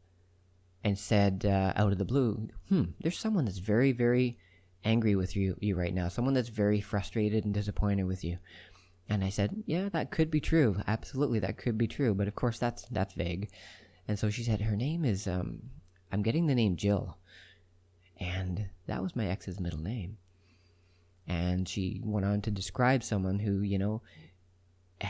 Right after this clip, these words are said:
felt, felt wronged by me, even though it wasn't. And I said, "Yep, that's <laughs> pretty much the situation." And, uh, so that, I thought that was,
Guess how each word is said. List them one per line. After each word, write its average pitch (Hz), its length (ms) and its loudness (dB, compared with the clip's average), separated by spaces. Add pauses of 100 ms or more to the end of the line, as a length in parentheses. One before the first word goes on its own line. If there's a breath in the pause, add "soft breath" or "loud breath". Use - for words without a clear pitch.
felt, - 560 -2
felt - 460 -2 (120)
wronged 90 540 2
by 90 220 2
me, 101 320 -6 (440 soft breath)
even 95 220 2
though 90 140 4
it - 80 -6
wasn't. 92 480 -4
And 101 100 -2
I 98 40 0
said, 113 200 -2
"Yep, 180 200 -2
that's 113 160 0
<laughs> - 100 -8
pretty 139 200 8
much 123 240 4
the - 80 -12
situation." 98 720 -2 (600 loud breath)
And, 95 340 2
uh, 92 360 2
so - 140 -6
that, - 140 0
I 147 100 2
thought - 180 2
that 170 100 4
was, 156 240 2